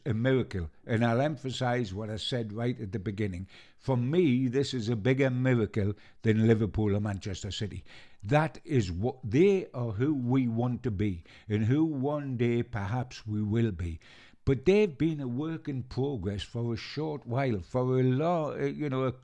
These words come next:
two or three seasons. And we have been a work in progress since January. So I think our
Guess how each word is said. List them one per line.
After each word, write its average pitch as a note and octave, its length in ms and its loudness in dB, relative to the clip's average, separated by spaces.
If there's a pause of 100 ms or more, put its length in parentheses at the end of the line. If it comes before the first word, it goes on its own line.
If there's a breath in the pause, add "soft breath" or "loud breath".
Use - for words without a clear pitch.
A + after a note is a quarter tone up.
two D#3 140 0
or C#3+ 100 0
three C#3 260 2
seasons. A#2+ 560 0 (360 loud breath)
And C3+ 480 0 (180 soft breath)
we C#3 500 6 (120)
have A2+ 160 0
been C3 180 4
a B2 80 2
work D3 300 0
in B2 120 -2
progress A#2 540 -2
since B2+ 280 -2
January. A#2+ 500 -2 (420 loud breath)
So B2 580 0
I E3+ 240 2
think A#2 400 -2 (140)
our C3 500 -2